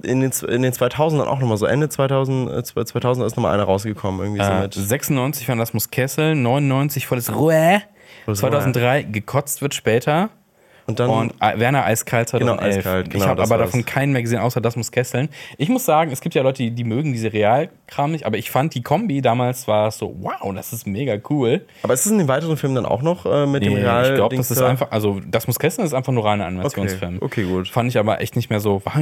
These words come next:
Speaker 2: war mir zu drüber. Ähm, also es geht halt um Brösel, also den, den Zeichner von, von Werner, der einen Film abliefern muss, also sehr super Meta.
Speaker 1: Mhm.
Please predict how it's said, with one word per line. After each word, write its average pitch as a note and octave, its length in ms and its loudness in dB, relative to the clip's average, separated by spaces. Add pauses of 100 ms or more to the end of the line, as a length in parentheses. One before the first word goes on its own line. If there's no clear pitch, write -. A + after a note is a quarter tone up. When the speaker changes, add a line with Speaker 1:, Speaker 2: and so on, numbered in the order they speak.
(180)
Speaker 2:
war G#2 160 2
mir C3 160 2
zu D#3+ 480 -2 (400)
drüber. D4 560 2 (880)
Ähm, A#2+ 540 2 (340)
also A2 140 0
es - 20 -8
geht B2+ 180 0
halt B2+ 140 2
um A2 120 2
Brösel, F3+ 600 2 (160)
also G#2 200 -4
den, F#2+ 420 -4 (840)
den G2+ 100 -6
Zeichner C3+ 400 -2
von, D3+ 400 -6
von C#3 440 -8 (300)
Werner, A#2 500 2 (400)
der G2+ 280 2
einen G2 160 -2
Film D3 260 -2
abliefern G2+ 340 -6
muss, B2+ 160 -6
also G2 100 -6
sehr - 220 -12
super B2+ 240 -4
Meta. A2+ 720 -8
Speaker 1:
Mhm. G#2+ 420 -4